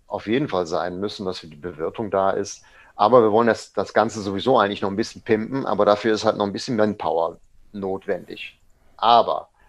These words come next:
nochmal, McEgger, ganz wichtig, es wäre super, wenn sich da jemand für interessieren könnte. Sprecht mich bitte an, ähm, und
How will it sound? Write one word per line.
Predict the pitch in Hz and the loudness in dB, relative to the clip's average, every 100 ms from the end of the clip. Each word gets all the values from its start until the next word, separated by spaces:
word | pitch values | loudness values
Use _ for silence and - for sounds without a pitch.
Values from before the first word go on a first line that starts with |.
| _ | _
nochmal, | 117 131 131 127 - - _ | 2 6 6 6 4 -6 _
McEgger, | 110 104 107 98 82 - - | -4 2 4 4 2 0 2
ganz | 113 131 - | 4 4 0
wichtig, | 135 123 135 123 | -4 -2 -2 -2
es | 107 | 0
wäre | 107 107 | 4 4
super, | 107 - 139 117 | 2 4 4 6
wenn | 110 | 0
sich | 98 | -2
da | 117 104 - - _ _ _ | 2 2 0 -6 _ _ _
jemand | 117 113 110 | -2 2 2
für | - 107 | 0 -6
interessieren | 107 110 - 139 139 | -6 -10 -2 0 2
könnte. | 139 131 123 127 117 - - - | 2 2 2 0 -2 -10 -20 -14
Sprecht | - - 147 - | -4 2 2 2
mich | 131 - | -2 -2
bitte | 123 117 | 2 4
an, | 104 107 120 127 - - - - - | 6 4 2 -4 -16 -20 -20 -20 -4
ähm, | 101 104 104 104 98 _ - - - - - | 2 4 4 -2 -10 _ 2 2 -2 -4 2
und | 110 107 101 - | 2 2 -2 -8